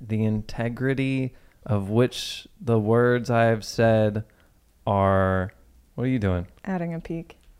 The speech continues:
Speaker 1: Oh, nice. I saw what it was. Are going to wow and amaze the audience before us.
Speaker 2: Animes?
Speaker 1: And amaze.
Speaker 2: Animes.
Speaker 1: No, that's not on here.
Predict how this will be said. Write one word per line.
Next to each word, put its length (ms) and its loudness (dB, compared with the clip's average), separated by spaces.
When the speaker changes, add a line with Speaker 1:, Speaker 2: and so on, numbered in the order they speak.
Speaker 1:
Oh, 240 -2
nice. 300 -4
I 60 -4
saw 200 -2
what 120 0
it 60 0
was. 300 -2
Are 300 2
going 440 0
to 260 -2
wow 680 0
and 160 -2
amaze 680 0
the 160 -4
audience 560 -2
before 420 -6
us. 200 -14
Speaker 2:
Animes? 760 -2
Speaker 1:
And 220 0
amaze. 540 -4
Speaker 2:
Animes. 680 -4
Speaker 1:
No, 280 0
that's 200 -6
not 160 0
on 180 0
here. 240 -4